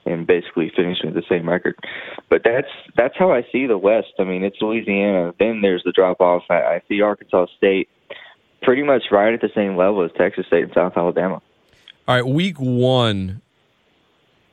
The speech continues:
Speaker 2: Cajun fans are anxious. They know Louisiana's going to Texas. Um, is there another matchup or two involving Sun Belt teams that you think,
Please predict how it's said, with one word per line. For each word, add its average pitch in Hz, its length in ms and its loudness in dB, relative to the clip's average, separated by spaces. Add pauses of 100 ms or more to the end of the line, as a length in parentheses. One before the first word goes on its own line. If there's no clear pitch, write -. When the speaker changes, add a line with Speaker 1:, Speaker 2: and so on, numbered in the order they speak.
(180)
Speaker 2:
Cajun 143 400 0
fans 127 440 0
are 120 100 0
anxious. 104 600 -6
They 110 180 -2
know 110 300 2
Louisiana's 104 760 -2
going 101 300 -4
to 98 80 -4
Texas. 78 720 -10 (400)
Um, 92 560 -2 (720)
is 147 140 0
there 233 160 0
another 175 340 0
matchup 147 480 0
or 131 80 -4
two 143 500 -2
involving 123 480 -2
Sun 123 280 -4
Belt 117 260 -2
teams 113 380 -4
that 90 160 -6
you 107 100 -4
think, - 560 -6